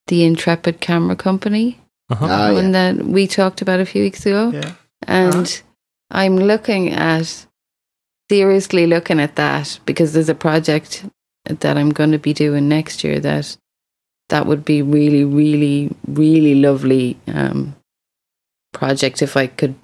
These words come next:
Speaker 1: do large format pictures. And then I sort of had a dilemma. I've got other stuff coming down the track that's different. And I thought, "Oh God, if I spent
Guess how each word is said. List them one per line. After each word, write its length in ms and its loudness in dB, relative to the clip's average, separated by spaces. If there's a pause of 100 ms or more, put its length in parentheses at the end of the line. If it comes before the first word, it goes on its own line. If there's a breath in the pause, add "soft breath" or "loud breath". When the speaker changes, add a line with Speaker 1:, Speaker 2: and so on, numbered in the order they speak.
(280)
Speaker 1:
do 140 -2
large 340 0
format 400 -4
pictures. 640 -2 (640 loud breath)
And 240 2
then 500 2 (380)
I 80 -2
sort 320 -2
of 60 -2
had 180 -2
a 100 -4
dilemma. 720 0 (800 soft breath)
I've 120 -4
got 160 2
other 180 2
stuff 300 -2
coming 260 0
down 160 2
the 80 2
track 260 -2
that's 200 -4
different. 480 -2
And 100 -2
I 60 2
thought, 340 -2 (340 loud breath)
"Oh 140 -2
God, 340 -2
if 160 -4
I 60 2
spent 380 -2